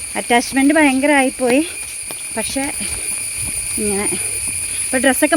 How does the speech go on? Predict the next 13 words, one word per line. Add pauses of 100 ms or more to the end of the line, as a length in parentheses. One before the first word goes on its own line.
മാറിക്കഴിഞ്ഞിട്ട്
എനിക്ക്, (800)
ആ, (560)
വീഡിയോയുടെ
കാര്യം
ഞാൻ
വിട്ടുപോയി.
സത്യം
പറയാലോ, (560)
ഞാൻ
പെട്ടെന്ന്
ബ്രേക്ക്ഫാസ്റ്റ് (720)
കഴിച്ചില്ല.